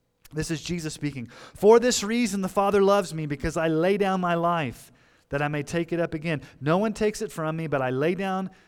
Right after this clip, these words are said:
I lay it down on my own accord. I have authority to lay it down, and I have authority to take it up again.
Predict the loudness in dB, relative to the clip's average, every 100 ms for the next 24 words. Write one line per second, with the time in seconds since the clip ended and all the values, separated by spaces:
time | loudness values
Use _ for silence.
0 | _ _ _ _ -6 0 0 0 -2 -2
1 | 0 -2 -4 -6 -2 0 0 -2 -4 -2
2 | 0 0 0 0 0 -2 -4 -6 -6 -10
3 | -20 -8 -4 -2 -2 -2 0 0 -4 -4
4 | -6 -2 -4 -4 -8 -8 -8